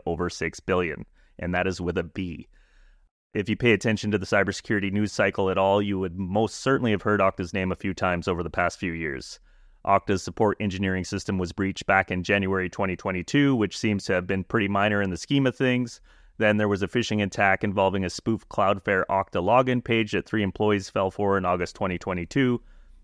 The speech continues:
And most recently, back in September, Scattered Spider, the Alfie or Black Cat affiliated ransomware group behind the infamous M G M cyber attack, gained initial access by socially engineering a third-party help desk to give up admin on the org's Okta instance.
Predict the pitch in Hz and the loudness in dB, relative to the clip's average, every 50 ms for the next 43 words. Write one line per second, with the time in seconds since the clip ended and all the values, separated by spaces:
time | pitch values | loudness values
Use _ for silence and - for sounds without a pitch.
0 | - - - 131 131 127 123 117 117 117 110 - - 113 113 104 - 107 104 107 | -14 -2 2 4 4 4 4 4 2 2 0 2 0 0 2 2 0 0 0 0
1 | 101 95 95 95 95 - 98 - - 92 87 - 135 139 135 113 104 101 98 - | 2 4 4 2 2 0 -4 -4 -4 -6 -2 0 2 2 4 4 2 2 0 -2
2 | - - - - - - - - 120 107 110 123 117 - - - 101 98 98 101 | -6 -18 -20 -20 -20 -14 -2 2 4 6 6 6 2 0 0 2 2 4 4 4
3 | 98 98 92 87 - - 95 98 98 - - - 104 101 101 - - 95 90 82 | 2 2 0 0 0 2 2 2 2 0 -2 -2 -2 0 0 0 0 0 -2 0
4 | - 101 92 95 - - - 101 95 92 87 - - 110 101 98 95 95 95 92 | 2 2 2 2 0 -2 -2 0 0 0 -2 -2 0 0 0 2 2 0 0 -2
5 | 87 90 92 95 107 113 - - 107 101 95 87 - 95 92 90 - 87 82 - | -2 0 2 2 2 2 0 0 0 0 0 0 0 -4 -4 -2 -2 -2 -2 2
6 | 110 113 120 131 127 117 107 104 90 - 98 92 90 - 104 92 90 85 - 98 | 2 2 2 2 2 2 2 0 -2 -2 -4 -4 -4 -2 -2 -2 -2 -2 -2 0
7 | 98 101 95 92 - - 113 113 117 110 95 90 - - 87 85 87 - - - | 0 2 0 0 0 2 2 4 4 2 0 -2 0 0 0 0 0 0 -2 -2
8 | - 107 117 131 135 131 123 117 - - 107 101 95 95 - - 95 95 - - | -2 0 2 2 2 0 0 -2 -2 0 2 2 2 2 2 0 -2 -2 -2 -2
9 | - 87 - - - 113 120 - - 135 131 123 113 110 - 110 101 95 95 98 | -4 -4 -4 0 0 0 0 0 0 0 2 2 0 0 -2 -2 -2 0 0 0
10 | 95 95 90 - 95 95 95 90 - 101 95 95 92 87 107 113 107 - - 87 | 0 -2 -2 -2 -2 -2 -2 0 0 0 2 2 2 2 2 0 0 0 -2 -2
11 | 87 - - - - 92 92 98 90 95 90 - 104 95 87 92 85 85 82 - | -2 -2 -4 -6 -6 -2 -2 0 0 0 0 0 -2 -4 -2 -2 -2 -2 -4 -4
12 | - 90 90 87 - - 87 90 87 85 - - - 92 107 113 - - 110 - | -4 -2 -4 -4 -4 -4 -2 -2 -2 -4 -6 -6 -2 0 0 0 0 -2 -6 -6
13 | - 90 85 - - 85 76 65 - - - | -4 -6 -6 -6 -6 -8 -8 -10 -10 -16 -20